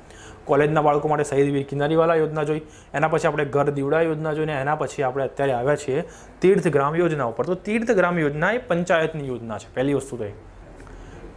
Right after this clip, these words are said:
ગ્રામ પંચાયત ની યોજના, પંચાયતની યોજના આ યોજના છે.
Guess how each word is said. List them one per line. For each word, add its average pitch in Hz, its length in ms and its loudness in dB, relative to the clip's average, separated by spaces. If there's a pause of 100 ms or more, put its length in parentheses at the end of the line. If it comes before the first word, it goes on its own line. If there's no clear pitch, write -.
(140)
ગ્રામ 170 280 2
પંચાયત 160 640 0 (560)
ની 147 200 0
યોજના, 143 380 0 (100)
પંચાયતની 160 600 2
યોજના 135 380 0 (120)
આ 131 60 2
યોજના 117 340 0
છે. - 140 -8